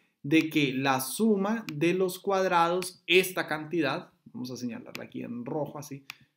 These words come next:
de que la suma de los cuadrados adquiera el valor mínimo. Ese es el propósito. Entonces, uno que tiene que, ¿qué es lo que hacen los programas y cuál es la invitación para que ustedes trabajen con esto?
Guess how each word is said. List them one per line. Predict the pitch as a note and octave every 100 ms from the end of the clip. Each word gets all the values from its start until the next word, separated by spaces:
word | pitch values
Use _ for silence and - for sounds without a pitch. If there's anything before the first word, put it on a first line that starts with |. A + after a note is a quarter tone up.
| _
de | D3
que | D3+ D3+
la | C#3+ -
suma | F#3+ - G#3+ G#3 G3+
de | G3
los | G3 F#3
cuadrados | - G3 F#3+ F#3 F3 F3+ F#3 - _ _ _ _
adquiera | C#3+ C3+ C3+ D#3 D3 C#3+ D3+ D3
el | C#3+ C#3 B2+
valor | A2+ A#2 A#2+ C#3 C3
mínimo. | C3 E3 G3 D3 A2 - _ _ _ _ _ _ _ _ -
Ese | F3+ F3+
es | D#3+
el | D#3+
propósito. | D#3 B2 A2+ - B2
Entonces, | B2 D#3 D#3+
uno | F#3
que | F3
tiene | F#3 F#3+
que, | G3 -
¿qué | F#3+
es | G3+
lo | A3
que | G#3+
hacen | E3+ F#3+
los | F#3
programas | - D#3+ D3+ D#3 F3 E3+
y | D3+
cuál | C#3+ D3
es |
la | E3
invitación | E3 D3+ C3 A2+ B2
para | C#3 C3+
que | B2
ustedes | - B2 A#2+ B2+
trabajen | B2+ A#2 B2 D3
con | F3+
esto? | F3+ D#3+ A#3+